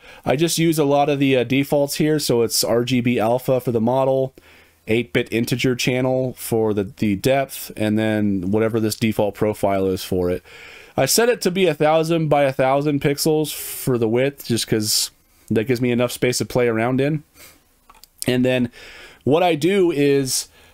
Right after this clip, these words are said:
I draw the art myself. Now, I do have an actual,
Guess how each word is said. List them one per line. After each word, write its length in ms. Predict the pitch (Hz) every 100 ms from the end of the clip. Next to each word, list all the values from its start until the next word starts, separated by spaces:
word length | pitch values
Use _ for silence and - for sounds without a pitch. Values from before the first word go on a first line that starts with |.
| _
I 600 | - 131 135 135 131 127 - _ -
draw 840 | 120 131 139 175 180 160 147 147 156 _ _
the 600 | 123 131 131 127 127 123
art 280 | - 131 143
myself. 600 | 131 123 - 160 120 98
Now, 260 | 123 123 120
I 200 | 101 123
do 240 | 127 208
have 300 | 190 180 170
an 100 | 151
actual, 500 | 156 160 165 143 127